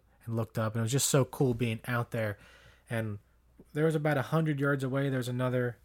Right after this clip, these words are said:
uh, little group of people camping. But other than that,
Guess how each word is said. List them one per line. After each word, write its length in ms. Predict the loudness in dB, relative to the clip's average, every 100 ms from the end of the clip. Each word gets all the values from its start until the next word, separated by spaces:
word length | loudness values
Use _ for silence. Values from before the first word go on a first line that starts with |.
| -20 _ -20 -18 -12
uh, 260 | -10 -8
little 380 | -8 -6 -4 -6 _ _ _ _
group 320 | 0 2 2 -6 -20 -18
of 80 | -10
people 280 | -8 -6 -8
camping. 580 | -6 -4 -4 -6 -8 -10 -18 -20 _ _
But 180 | -6 -4
other 220 | -2 -2
than 160 | -2 -4
that, 320 | -2 -2 -4